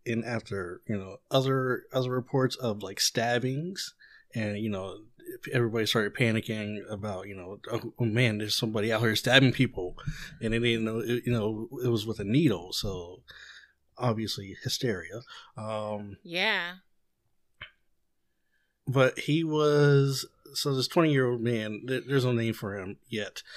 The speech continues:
Speaker 1: Uh, he was, he was identified by two women who said that he attempted to assault them.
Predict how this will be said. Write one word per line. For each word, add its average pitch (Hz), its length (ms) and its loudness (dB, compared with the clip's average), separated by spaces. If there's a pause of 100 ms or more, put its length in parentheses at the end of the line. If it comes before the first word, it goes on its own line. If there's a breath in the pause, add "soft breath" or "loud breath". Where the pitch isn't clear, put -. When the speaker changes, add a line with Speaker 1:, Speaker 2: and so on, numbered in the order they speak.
(200 loud breath)
Speaker 1:
Uh, 110 280 0
he 110 200 -2
was, 107 480 -6 (140)
he - 160 -4
was 104 100 0
identified 151 680 4
by 98 140 -2
two 247 240 -2
women 180 480 4 (440 loud breath)
who 131 60 0
said 123 260 2
that 110 160 0
he 120 160 -2
attempted 214 540 0
to 135 140 4
assault 170 420 0
them. 107 380 -4